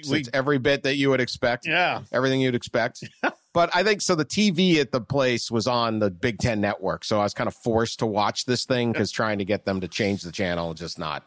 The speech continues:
Speaker 1: happening. Ten ten, Northwestern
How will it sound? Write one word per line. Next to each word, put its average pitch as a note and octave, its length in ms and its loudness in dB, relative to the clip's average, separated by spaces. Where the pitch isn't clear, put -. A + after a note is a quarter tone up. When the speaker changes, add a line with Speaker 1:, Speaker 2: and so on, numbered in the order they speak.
Speaker 1:
happening. G#2 500 -6
Ten G3 300 2
ten, A2 420 0
Northwestern C#3+ 880 0